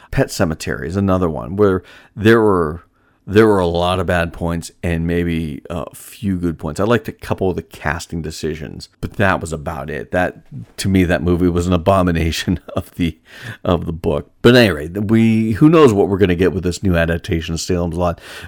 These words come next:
but I really like the nineteen seventy-nine Salem's Lot because I think it just, it's, it's not your typical vampire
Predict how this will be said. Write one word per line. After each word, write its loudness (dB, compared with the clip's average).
but 4
I 4
really 2
like -4
the -2
nineteen -2
seventy-nine 0
Salem's -6
Lot 0
because -2
I -2
think -2
it -4
just, 0
it's, 2
it's 2
not 4
your 2
typical -2
vampire -2